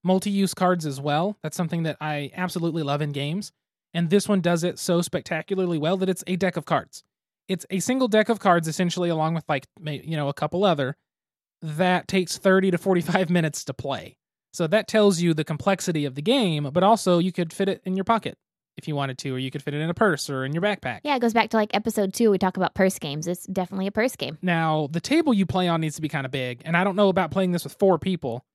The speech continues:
Speaker 1: Might be a little slow, but I really enjoy this game, especially at two. I really think that that's fun.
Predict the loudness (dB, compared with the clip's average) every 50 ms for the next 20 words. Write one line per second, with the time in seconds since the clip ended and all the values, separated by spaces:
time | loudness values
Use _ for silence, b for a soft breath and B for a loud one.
0 | _ _ _ _ -6 -4 -2 -2 -2 -2 -4 -4 -4 0 2 2 4 4 2 -2
1 | -6 -10 -12 _ _ _ _ _ _ _ _ _ _ _ 0 2 4 4 4 4
2 | 6 6 6 6 4 2 0 0 0 0 0 0 -2 -4 -6 -6 -6 -6 -6 -6
3 | -8 -10 -12 -14 -16 _ _ _ _ _ _ -14 -6 -2 0 0 0 -2 -4 -6
4 | -8 -8 -10 -10 -10 -10 -10 -12 -16 -20 _ _ _ _ _ _ _ _ _ _
5 | _ _ -8 -6 -4 -4 -6 -6 -8 -8 -10 -10 -8 -8 -8 -8 -6 -4 -2 -2
6 | -2 -4 -8 -14